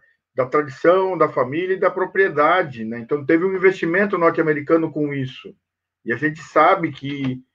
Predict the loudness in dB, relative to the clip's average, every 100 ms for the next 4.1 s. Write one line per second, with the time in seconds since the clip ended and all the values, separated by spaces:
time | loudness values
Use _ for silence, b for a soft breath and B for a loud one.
0 | _ _ _ _ 0 4 4 4 6 8
1 | 8 6 4 0 _ _ _ _ _ _
2 | _ -6 -2 0 0 0 -2 2 4 6
3 | 6 6 6 4 2 4 4 2 2 0
4 | 0